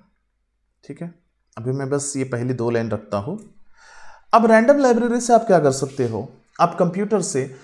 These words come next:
कोई भी रैंडम नंबर रीड करने की कोशिश कर सकते हो, या कंप्यूटर को कह सकते हो कि कोई भी एक रैंडम नंबर बताओ। अब इसका यूज़ कहाँ है, इसका पर्पस क्या है?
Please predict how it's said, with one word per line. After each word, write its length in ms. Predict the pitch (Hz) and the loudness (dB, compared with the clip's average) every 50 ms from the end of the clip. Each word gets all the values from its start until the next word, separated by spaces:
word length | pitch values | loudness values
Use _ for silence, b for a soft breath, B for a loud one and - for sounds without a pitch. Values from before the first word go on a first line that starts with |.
| B B B B | B B B B
कोई 220 | - 202 214 233 233 | -2 0 0 2 2
भी 160 | 202 233 262 | 2 2 2
रैंडम 400 | 233 214 180 170 165 156 190 196 | 2 2 0 0 0 0 0 2
नंबर 640 | 202 185 156 135 123 117 123 123 131 185 220 - - | 2 0 0 0 0 2 2 2 2 0 -2 -10 -12
रीड 320 | 139 127 135 170 190 185 180 | -10 -6 -2 0 0 0 0
करने 280 | - 165 135 131 131 | -2 -4 -4 -4 -6
की 120 | 131 175 175 | -6 -6 -6
कोशिश 380 | - 135 117 - - 117 - | -6 -6 -6 -6 -8 -10 -10
कर 140 | - - 101 | -8 -8 -8
सकते 320 | - - 104 - - 123 | -8 -8 -12 -12 -6 -2
हो, 60 | 135 175 | 2 2
या 60 | 196 | 4
कंप्यूटर 360 | 196 220 214 226 240 240 240 | 4 4 2 2 2 2 2
को 120 | 240 247 | 2 2
कह 120 | 220 214 208 | 0 0 0
सकते 280 | 202 220 220 226 220 | -2 -4 -4 0 0
हो 60 | 214 208 | 0 0
कि 120 | 208 208 | 0 -2
कोई 160 | 208 196 185 | 0 0 0
भी 120 | 180 175 185 | 2 2 0
एक 120 | 175 170 | 0 0
रैंडम 220 | 123 117 117 123 | -2 -2 -2 -2
नंबर 300 | 131 135 123 110 107 113 | -4 -4 -4 -4 -4 -4
बताओ। 360 | 104 95 85 - - - - _ _ _ _ _ B B B B B B B B B - | -4 -6 -6 -8 -10 -14 -16 _ _ _ _ _ B B B B B B B B B 4
अब 300 | 220 240 220 - - - - - _ _ _ _ - | 4 4 4 0 -12 -16 -20 -20 _ _ _ _ -6
इसका 240 | 214 214 - - 226 | -6 0 4 4 6
यूज़ 360 | 180 180 220 220 220 220 - | 6 6 6 4 4 2 -2
कहाँ 260 | - 147 - 117 113 | -2 -2 -2 -2 -2
है, 120 | 120 131 | 0 0
इसका 200 | 143 139 - 196 | 0 0 0 0
पर्पस 440 | 185 190 170 233 233 - 160 160 - - | 2 2 2 2 4 2 2 0 0 -2
क्या 160 | 151 127 110 | -2 -2 -2
है? 180 | 107 98 - | -2 -6 -10